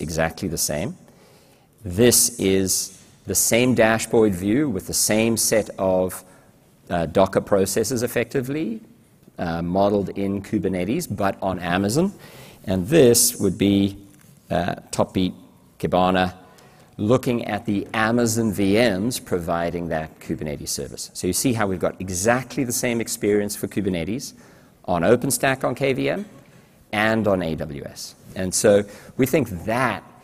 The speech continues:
is a really powerful way to get access to the best of breed stuff from the public cloud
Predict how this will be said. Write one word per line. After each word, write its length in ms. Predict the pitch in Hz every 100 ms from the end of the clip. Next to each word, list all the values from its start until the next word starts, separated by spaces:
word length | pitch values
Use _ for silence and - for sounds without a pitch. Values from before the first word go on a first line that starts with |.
| - - -
is 420 | 98 95 87 -
a 60 | 98
really 520 | 98 113 127 131 123
powerful 600 | 123 - 110 110 104 -
way 400 | 92 87 78 92
to 180 | 131 -
get 300 | 82 95 90
access 500 | 90 107 - - 95
to 360 | - - 92 82
the 100 | 80
best 500 | - 113 110 - -
of 160 | 87
breed 340 | 92 98 101 -
stuff 300 | - 98 87
from 420 | - - 92 87
the 80 | 82
public 380 | - 82 80 -
cloud 560 | - 80 82 151 214